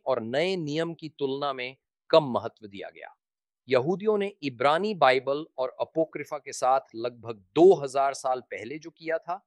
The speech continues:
उससे बहुत मिलता जुलता। मैं चाहता हूं कि आप इस सब से यह बात समझें।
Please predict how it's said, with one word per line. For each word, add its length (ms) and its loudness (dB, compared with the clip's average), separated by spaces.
उससे 200 -8
बहुत 500 -4
मिलता 280 -20
जुलता। 400 -20
मैं 260 4
चाहता 400 4
हूं 180 -2
कि 240 -10
आप 400 6
इस 180 -8
सब 140 2
से 200 -4
यह 220 -2
बात 260 4
समझें। 340 -12